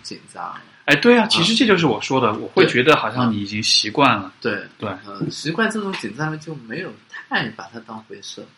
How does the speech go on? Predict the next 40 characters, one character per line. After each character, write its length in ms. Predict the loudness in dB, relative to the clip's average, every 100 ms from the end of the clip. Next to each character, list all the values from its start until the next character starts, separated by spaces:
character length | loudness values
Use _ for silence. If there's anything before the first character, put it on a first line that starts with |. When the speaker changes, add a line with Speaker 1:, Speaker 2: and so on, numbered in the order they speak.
| _ -10
Speaker 2:
对。 120 | -8 -10 -16
Speaker 1:
对， 100 | -20 -14
可 180 | -8 -8
是， 160 | -6
呃， 180 | -8 -8 -12 -20 -20 -20 _ _
他， 100 | -8
他 180 | -6 -6
当 140 | -2 -2
然 120 | 0
跟 140 | -2
人 180 | -2 -4
设 220 | 0 0
也 80 | 0
没 140 | -4 -4
关 240 | 0 0
系 180 | -2 -8
哈， 160 | -8 -6
人 220 | -6 -6
设 200 | -2 0
到 160 | 2 0
底 100 | 0
是 100 | -2
谁 220 | -2 0
设 260 | 0 0 0
的， 180 | 0 2
我 100 | 4
也 60 |
不 100 | 6 6
知 100 | 8
道， 220 | 6 6
Speaker 2:
<laughs> 80 | 2
Speaker 1:
也 80 | 0
许 160 | -4
以 100 | -8 -8
前 240 | -8 -4
会 180 | -4 -4
设 300 | -6 -6 -8
哈。 160 | -8 -8
Speaker 2:
嗯 80 | -4
哼。 180 | -4